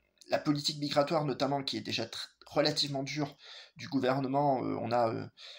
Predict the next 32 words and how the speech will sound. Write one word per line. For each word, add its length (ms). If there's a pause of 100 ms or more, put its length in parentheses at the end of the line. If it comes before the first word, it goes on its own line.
(100)
l'ancienne 460
ministre, 500
euh, 440
de 100
l'Intérieur, 760 (380)
Madame 260
Braverman, 760
qui 260
est 40
une 240
des 140
rivales 480
de, 280 (460)
de 100
Richie 280
Sunak 440 (440)
au 80
sein 160
du 120
parti, 460
euh, 80
qui 140
réclame, 480
euh, 160 (100)
encore 420
plus, 400
euh, 160 (460)
des 80
mesures 360
encore 280
plus 160
dures. 340